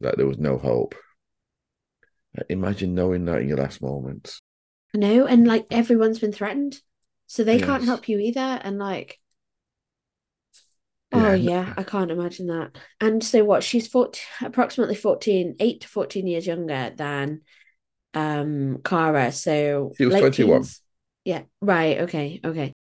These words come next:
Speaker 2: Um, yeah, that's mad because, you know, so young as well and, like, and, and fit and energetic and her body's probably, like, fighting for its life and, yeah, she's just helpless.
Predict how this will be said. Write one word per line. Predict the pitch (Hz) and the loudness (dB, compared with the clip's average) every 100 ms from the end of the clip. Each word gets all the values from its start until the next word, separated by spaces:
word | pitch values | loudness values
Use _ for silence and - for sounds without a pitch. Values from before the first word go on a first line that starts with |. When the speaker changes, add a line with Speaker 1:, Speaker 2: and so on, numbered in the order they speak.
| _ _ _ _ | _ _ _ _
Speaker 2:
Um, | 185 180 180 180 180 170 - _ | 0 4 4 2 0 -4 -8 _
yeah, | 196 185 165 | 0 2 2
that's | 175 - 185 | -6 -10 -6
mad | 180 175 160 165 160 - | -4 -4 -4 -6 -8 -4
because, | 170 - 170 156 - - | -4 2 2 2 -6 -8
you | - | -2
know, | 175 156 147 139 127 | 0 2 2 0 -4
so | - 208 | -2 2
young | 190 190 180 196 | 2 2 0 -2
as | 196 - | -4 -4
well | 156 131 139 | -4 -4 -4
and, | 139 131 123 | -6 -8 -8
like, | 165 135 - - - _ _ | -8 -8 -10 -20 -20 _ _
and, | 185 175 - | -4 -2 -4
and | 165 | -8
fit | - - 190 - - - | -2 2 2 0 -12 -2
and | 190 | 0
energetic | 180 180 180 185 - 180 175 - | 2 0 0 -2 0 -2 -2 -6
and | 170 | -6
her | |
body's | - 175 170 180 | -4 -4 -4 -8
probably, | 180 165 156 | -8 -6 -6
like, | 143 - | -8 -10
fighting | - 160 156 | -10 -10 -10
for | 147 | -12
its | - | -10
life | 151 156 160 165 - | -8 -8 -8 -10 -12
and, | 135 151 _ _ _ _ _ _ _ _ _ _ - | -12 -12 _ _ _ _ _ _ _ _ _ _ -6
yeah, | 190 165 | -4 -2
she's | 160 - 160 | -4 -6 -6
just | - 160 - - - _ _ _ _ - - | -4 -4 -6 -12 -16 _ _ _ _ -20 -8
helpless. | - 160 - 190 196 - - | -2 -2 0 -2 -2 -8 -18